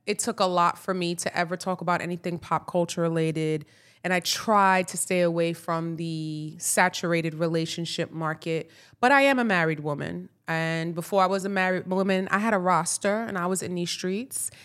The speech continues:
And I have single friends and married friends and divorced friends. And I also coach for a living. And I speak to people,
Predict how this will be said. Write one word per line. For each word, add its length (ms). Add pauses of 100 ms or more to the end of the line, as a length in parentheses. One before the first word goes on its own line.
(320)
And 440
I 100
have 200
single 340
friends 320
and 100
married 300
friends 340
and 120
divorced 420
friends. 600
And 480
I 140
also 440
coach 380
for 220
a 40
living. 460
And 160
I 80
speak 320
to 160
people, 580